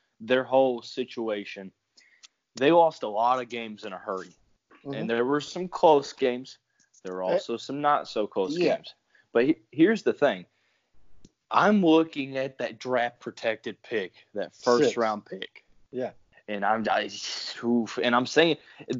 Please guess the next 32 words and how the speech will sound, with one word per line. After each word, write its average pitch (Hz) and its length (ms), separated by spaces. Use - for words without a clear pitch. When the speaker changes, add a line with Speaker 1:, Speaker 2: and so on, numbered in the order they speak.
Speaker 1:
this 147 460
pick - 340
could 135 160
go 127 180
such - 500
a 147 140
long 123 1000
way 110 480
into 120 680
helping 131 760
this 127 260
team. 143 420
So 135 240
you 127 220
said 131 400
that 120 200
the 117 80
to-, - 180
that 113 220
if 120 200
it 104 100
falls 131 320
within 123 240
the 113 100
top - 260
six, - 240
it's 107 100
protected, - 540
correct? 98 440
Speaker 2:
Absolutely. 120 580
Top 135 220
six 143 300